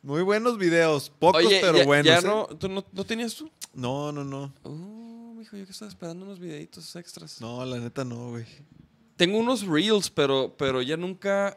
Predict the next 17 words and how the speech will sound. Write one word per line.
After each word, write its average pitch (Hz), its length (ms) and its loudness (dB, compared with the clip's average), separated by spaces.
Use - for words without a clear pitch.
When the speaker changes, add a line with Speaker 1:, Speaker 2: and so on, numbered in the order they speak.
Speaker 2:
como 147 220 -10
que 143 100 -2
no 143 280 -6
sé 190 120 -6
cómo 196 220 -6
accesarlos, 147 640 -6
güey. 110 160 -6
Speaker 1:
<laughs> 147 720 -10
Israel 117 440 -6
Espejo, 123 360 -4
eh, 120 240 -2
la 123 140 -2
Nachi 117 320 -8
sección. 123 520 -8
Hoy, 139 300 -2
hoy 131 160 -2
fue 147 680 -2